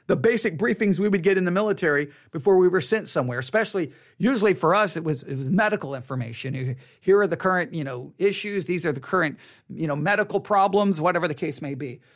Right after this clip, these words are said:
So, you know, here are the, the diseases that are very, uh, you know, running rampant in this particular region, you know, just some basic information. This, you're just getting the basics.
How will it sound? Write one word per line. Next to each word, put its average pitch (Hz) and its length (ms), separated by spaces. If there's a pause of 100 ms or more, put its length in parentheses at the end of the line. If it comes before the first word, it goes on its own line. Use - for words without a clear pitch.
So, 180 280
you 147 120
know, 135 180
here 160 220
are 185 60
the, 170 200 (300)
the 170 80
diseases 175 680
that 160 160
are 143 100
very, 185 540 (180)
uh, - 120 (260)
you 170 100
know, 147 240
running 185 340
rampant 202 420
in 170 180
this 185 180
particular 170 560
region, 220 540 (220)
you 147 100
know, 147 340
just - 380
some 180 160
basic 196 360
information. 170 520
This, 254 260
you're 240 300
just 220 340
getting 208 300
the 143 100
basics. - 880